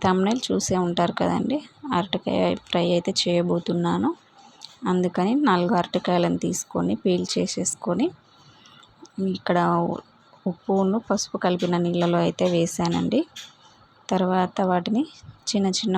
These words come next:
ముక్కలుగా కట్ చేసుకొని వాటర్లో అయితే వేసుకున్నాను. అలా పసుపు ఉప్పు కలిపిన వాటర్లో వేసుకోవడం వల్ల కలర్ చేంజ్ కాదని అందులో వేసానండి. తర్వాత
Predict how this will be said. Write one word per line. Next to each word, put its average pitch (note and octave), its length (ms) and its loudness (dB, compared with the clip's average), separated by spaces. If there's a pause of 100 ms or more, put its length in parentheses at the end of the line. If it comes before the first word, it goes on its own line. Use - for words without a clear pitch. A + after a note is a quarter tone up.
(120)
ముక్కలుగా F#3 460 0 (100)
కట్ E3+ 180 -4
చేసుకొని F#3+ 500 -2 (440)
వాటర్లో F3+ 580 2
అయితే E3+ 300 0 (100)
వేసుకున్నాను. F3 760 -2 (1160)
అలా F3+ 260 2
పసుపు - 460 -4 (160)
ఉప్పు - 260 -2 (120)
కలిపిన F3 340 0 (120)
వాటర్లో F3+ 460 0
వేసుకోవడం F3+ 640 -2 (100)
వల్ల F3+ 200 -2 (640)
కలర్ F#3 400 2
చేంజ్ F3+ 340 0
కాదని F3 440 0 (840)
అందులో F3+ 420 2
వేసానండి. E3+ 680 0 (1800)
తర్వాత F#3+ 460 2